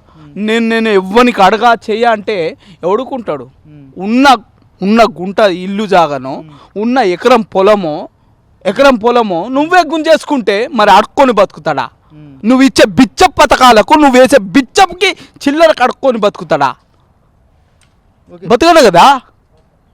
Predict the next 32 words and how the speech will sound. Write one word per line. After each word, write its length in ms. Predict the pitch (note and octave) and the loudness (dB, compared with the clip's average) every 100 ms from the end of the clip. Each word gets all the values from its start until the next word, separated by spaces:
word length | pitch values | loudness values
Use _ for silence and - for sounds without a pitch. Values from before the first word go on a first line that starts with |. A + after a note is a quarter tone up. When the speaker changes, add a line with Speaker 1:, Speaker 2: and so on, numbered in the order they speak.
| _ _ _ _ _ - | _ _ _ _ _ -20
Speaker 1:
సీఎం 300 | F#3+ B3 A3+ | -14 -12 -10
రేవంత్ 340 | G#3+ G#3+ G3 | -10 -10 -8
రెడ్డి 180 | G3 F#3+ | -10 -8
సంబంధించి 640 | F#3 F3 E3+ E3 D#3+ G3 | -8 -8 -8 -10 -12 -14
నియోజకవర్గంలో 800 | F3 D#3 E3+ D3+ D#3+ D3 D#3 F3 | -12 -10 -10 -8 -8 -8 -12 -12
ఇరవై 240 | D#3 D3+ D#3+ | -10 -6 -4
ఐదు 180 | D#3+ | -4
మంది 260 | D3 C#3+ C#3 | -6 -10 -10
రైతులు 600 | B2+ D3+ D#3+ G3 A#3 G#3 | -10 -10 -12 -12 -8 -6
అరెస్టులు 440 | D3+ E3+ - E3+ | -6 -8 -14 -12
అయ్యి 200 | D#3 E3+ | -10 -12
సంఖ్యలు 480 | F3+ C#3+ D3+ F3+ F3 | -12 -14 -12 -10 -10
పడి 200 | D#3+ D#3+ | -10 -12
జైలుకు 300 | C#3 C#3+ D3 | -14 -14 -14
పోయినా 220 | C#3+ C#3+ | -16 -14
కూడా 160 | C#3 E3 | -14 -16
ఇప్పటివరకు 440 | D#3 D#3+ D#3+ D#3 | -14 -12 -10 -12
దాని 240 | C#3+ C#3+ D#3 | -12 -14 -12
మీద 180 | D#3 C#3 _ _ _ | -12 -14 _ _ _
స్పందించకుండా 720 | D#3+ F3 A3 G#3+ F#3+ G3 G#3 | -10 -8 -6 -6 -6 -8 -8
మహారాష్ట్ర 580 | E3 F3+ G#3 G#3 G#3 F#3 | -6 -4 -4 -6 -10 -12
ఎన్నికల్లో 400 | F#3 F#3 F#3 F3+ | -12 -12 -12 -10
ప్రచారంలో 560 | E3+ D#3 E3+ E3 E3 | -10 -8 -10 -10 -12
తిరుగుతున్నారు 480 | D3+ D3 C#3+ D#3 F#3 | -14 -16 -16 -16 -14
రేవంత్ 300 | D3+ D3 C#3 | -12 -12 -14
రెడ్డి. 240 | D3+ G3+ - _ - | -16 -16 -16 _ -2
దానికి 260 | F3 A3 | -2 0
మీరు 120 | G#3 G3 | -2 0
ఎలాంటి 260 | A#3+ B3+ | 0 0
సమాధానం 440 | A#3+ G#3 F#3+ D3+ C3+ | -2 -2 -2 -4 -10
ఇస్తారు? 260 | - A2 _ _ - - _ _ _ _ _ _ _ _ _ E3 | -16 -20 _ _ -20 -20 _ _ _ _ _ _ _ _ _ -6
Speaker 2:
వాళ్ళకు 800 | F3 E3+ F#3+ A#3+ D4 G3+ C#3+ | -4 -2 2 4 4 4 0